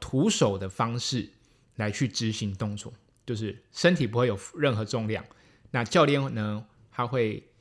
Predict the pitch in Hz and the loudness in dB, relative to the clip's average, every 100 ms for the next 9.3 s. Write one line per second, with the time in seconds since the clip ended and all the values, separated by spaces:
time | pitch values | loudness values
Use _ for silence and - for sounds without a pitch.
0 | _ _ 170 139 147 110 92 - - 113 | _ _ 4 4 2 -2 -4 -8 -4 -4
1 | - 139 139 107 117 113 110 120 98 95 | 2 2 2 -2 -2 -4 -2 -4 -4 -6
2 | - 113 107 92 104 107 95 101 110 110 | -4 -4 -4 -6 -8 -10 -8 -8 -4 -4
3 | 110 120 104 - - 101 104 120 107 120 | -2 -2 -2 -6 -8 -6 -4 -2 -2 -4
4 | - _ - 120 117 104 - _ _ _ | -12 _ -4 -4 -2 -6 -8 _ _ _
5 | _ - 165 117 95 - _ 117 101 110 | _ 0 2 2 -4 -14 _ -8 -6 -2
6 | 127 113 117 101 101 107 110 98 90 113 | -2 -2 -2 -2 -2 -2 -2 -6 -6 -6
7 | - 123 107 98 104 - - 113 107 120 | -4 -6 -4 -6 -6 -14 -2 -2 0 -2
8 | 104 95 95 92 107 95 - 80 90 76 | -4 -4 -6 -6 -6 -6 -8 -12 -14 -14
9 | 87 - | -14 -16